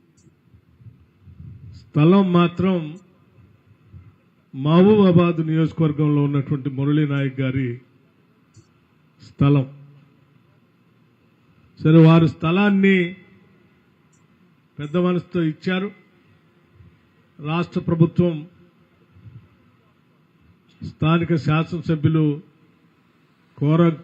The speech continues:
కనకయ్య గారి అభ్యర్థన మేరకు ఈ సబ్‌స్టేషన్ ఇక్కడ శాంక్షన్ చేయటం జరిగింది. ఇది ఒకటే కాదు,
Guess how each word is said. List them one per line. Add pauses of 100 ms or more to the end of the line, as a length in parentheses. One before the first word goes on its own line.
(140)
కనకయ్య
గారి (1300)
అభ్యర్థన
మేరకు (1700)
ఈ (280)
సబ్‌స్టేషన్
ఇక్కడ (120)
శాంక్షన్
చేయటం
జరిగింది. (2250)
ఇది
ఒకటే (120)
కాదు,